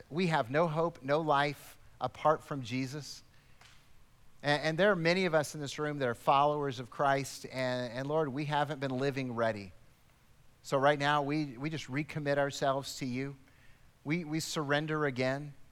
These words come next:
to pursuing you, to trusting you, to following you. And Father, for those that are on the verge of deciding to follow you, I pray that you would give them that courage to take that step of faith,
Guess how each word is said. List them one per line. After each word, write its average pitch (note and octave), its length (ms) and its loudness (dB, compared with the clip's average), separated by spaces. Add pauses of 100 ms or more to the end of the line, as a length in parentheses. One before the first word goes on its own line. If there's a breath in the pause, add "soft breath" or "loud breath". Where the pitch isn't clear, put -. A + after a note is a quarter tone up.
(520)
to E3 100 0
pursuing D#3+ 600 -2
you, D3+ 220 -4
to - 220 -10
trusting D3+ 640 0
you, D3 260 -6 (560)
to D3 100 2
following C3 520 4
you. A#2+ 200 -6 (720 soft breath)
And C3+ 100 -6
Father, E3+ 300 10
for E3 120 2
those E3+ 460 4
that D#3 340 2
are C#3 320 2
on D#3+ 140 4
the D#3 120 0 (200)
verge D3+ 480 2
of C3+ 100 -2
deciding D#3 580 2
to D#3 60 -4
follow D#3 300 4
you, C#3+ 160 0
I A#2+ 60 4
pray D#3 260 -2
that C#3+ 160 -6
you C3 100 -6
would B2 140 -8
give C#3 220 -2
them C#3 180 -4
that A#2+ 180 -4
courage D#3 460 -4
to C#3+ 60 -12
take C#3+ 240 -4
that C3 180 -6
step - 240 -4
of C#3+ 100 -8
faith, G#2+ 300 -4